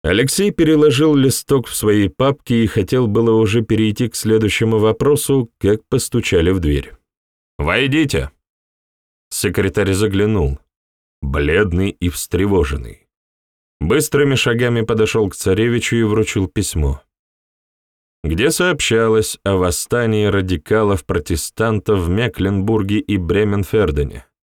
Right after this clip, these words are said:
Войск там особых российских не было, но к гарнизонам восставшие и не лезли,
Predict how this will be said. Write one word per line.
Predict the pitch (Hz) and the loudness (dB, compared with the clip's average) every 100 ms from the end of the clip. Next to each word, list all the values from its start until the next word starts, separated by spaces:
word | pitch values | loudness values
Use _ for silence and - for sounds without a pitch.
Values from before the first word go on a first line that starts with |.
| _ _ _ _ _ | _ _ _ _ _
Войск | 73 87 139 143 - | -2 2 2 2 -2
там | - 131 131 | -2 0 0
особых | 113 135 120 117 - | -2 -2 0 0 0
российских | 110 - 117 98 98 82 104 | 0 0 -2 -2 -4 -4 -2
не | 110 | -2
было, | 85 71 - - _ _ _ _ _ | -2 -4 -6 -18 _ _ _ _ _
но | 78 82 120 | -4 -2 -2
к | 117 | 0
гарнизонам | 123 131 127 120 110 139 139 131 | 0 0 0 0 0 0 0 0
восставшие | 117 - 117 113 - 117 117 | -2 -2 -2 -2 0 0 0
и | 120 | 0
не | 123 120 | 0 0
лезли, | 123 101 76 - | 0 0 -2 -8